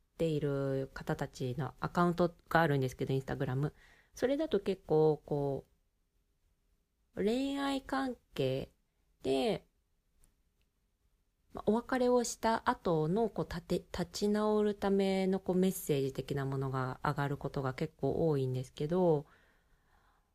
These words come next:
まあ、それ用ももちろんあります。こう、立ち直っていくため用のカードのセットっていうのも売っていたんですが、私はそうではなくって、まあ、内省に特化したものとか、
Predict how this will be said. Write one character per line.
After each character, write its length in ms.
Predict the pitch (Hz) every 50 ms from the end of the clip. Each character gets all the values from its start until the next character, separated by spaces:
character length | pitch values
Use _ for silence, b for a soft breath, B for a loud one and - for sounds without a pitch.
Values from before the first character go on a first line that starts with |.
| _ _ -
ま 40 |
あ、 20 | 240
そ 120 | - 294
れ 140 | 277 277 285
用 260 | 277 277 269 269 262
も 240 | 269 262 262 262 - -
も 100 | 226 226
ち 180 | - - 233
ろ 140 | 220 202 180
ん 80 | 160 -
あ 60 | -
り 100 | 160 156
ま 220 | 151 147 147 151 156
す。 100 | - _ _ _ _ _ _ _
こ 580 | - - 147 147 147 143 139 139 139 143 151 -
う、 520 | _ _ _ _ _ _ _ _ _ - -
立 180 | 202 - 185
ち 20 | 185
直 160 | 190 180 180
っ 40 | 180
て 120 | - 185
い 40 | 175
く 120 | - -
た 120 | - 190 185
め 460 | 185 190 185 185 185 185 185 185 - -
用 280 | 196 202 196 190 196
の 160 | 220 277 285
カ 260 | - - - 185 175 165
ー 40 |
ド 120 | 156 160 151
の 120 | 143 139
セ 160 | 131 - 165
ッ 40 | 151
ト 200 | - - - 147
っ 60 | 139
て 140 | - - 143
い 40 | 139
う 20 |
の 80 | 135 135
も 140 | 131 127 135
売 20 |
っ 20 | 131
て 200 | _ - - 143
い 40 |
た 200 | 139 - 160 151
ん 60 | 143 135
で 100 | 135 135
す 140 | - -
が、 300 | 170 196 202 202 175 165 - _ _ _ _ _ _ _ _ b b b b b b b b
私 420 | - 190 175 175 - 185 185 180 175
は 120 | 175 175
そ 220 | 170 - 185 175
う 60 | 165 156
で 100 | 147 143
は 160 | 143 139 139
な 160 | 139 139 135
く 180 | - - 139 135
っ 20 | - - _ -
て、 180 | 226 226 190
ま 100 | 160 165
あ、 40 | 156
内 300 | 151 185 196 202 202 196
省 280 | - - - 190 190 185
に 140 | 185 185
特 180 | - - 180 180 _ -
化 160 | - 165 143
し 60 | -
た 140 | - - 139
も 160 | 135 135 135
の 100 | 135 131
と 140 | - - 143
か、 400 | - - 180 180 175 165 151